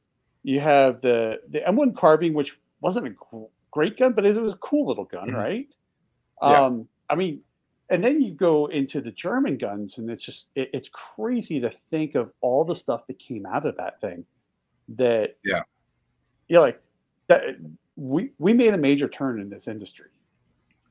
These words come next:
Speaker 2: Yeah. <laughs> Definitely. Yeah,
Speaker 1: And
Speaker 2: es-, and especially all the Brownings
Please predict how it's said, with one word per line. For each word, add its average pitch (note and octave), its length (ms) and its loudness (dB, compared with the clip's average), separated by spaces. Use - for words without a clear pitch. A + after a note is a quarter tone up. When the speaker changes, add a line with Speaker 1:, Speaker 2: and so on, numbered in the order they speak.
Speaker 2:
Yeah. D#2+ 160 -2
<laughs> D3 320 2
Definitely. D2+ 520 -8
Yeah, F2 120 2
Speaker 1:
And F2 80 6
Speaker 2:
es-, - 140 0
and F#2 180 0
especially F#2+ 360 -2
all F2 100 4
the D#2+ 80 -2
Brownings D#2+ 680 -4